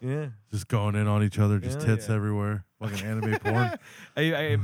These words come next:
Speaker 1: uh, the, the thought of, uh, U N officials sending memes of fucking each other
Speaker 2: Spamming
Speaker 1: is
Speaker 2: anime porn.
Speaker 1: hilarious. <laughs>
Speaker 2: Yeah.
Speaker 1: Yeah,
Speaker 2: Yeah,
Speaker 1: dude.
Speaker 2: yeah, yeah.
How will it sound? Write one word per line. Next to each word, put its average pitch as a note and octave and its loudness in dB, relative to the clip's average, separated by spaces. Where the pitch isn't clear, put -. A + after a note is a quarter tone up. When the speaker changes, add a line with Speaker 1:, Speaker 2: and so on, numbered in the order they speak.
Speaker 1:
uh, C#3 -2
the, C#3 0
the B2+ -8
thought D3+ -2
of, B2+ -2
uh, A2+ -2
U C#3+ 4
N C#3 0
officials A2+ -6
sending A2+ -6
memes A2 -4
of F#2+ -12
fucking A2 -6
each G2+ -4
other C3+ 8
Speaker 2:
Spamming C3 4
Speaker 1:
is B2+ 6
Speaker 2:
anime A#2+ 4
porn. A2 0
Speaker 1:
hilarious. G#2 0
<laughs> - -18
Speaker 2:
Yeah. F3+ -4
Speaker 1:
Yeah, F#3+ -2
Speaker 2:
Yeah, G3+ -2
Speaker 1:
dude. - 0
Speaker 2:
yeah, C#3+ 6
yeah. G#2 0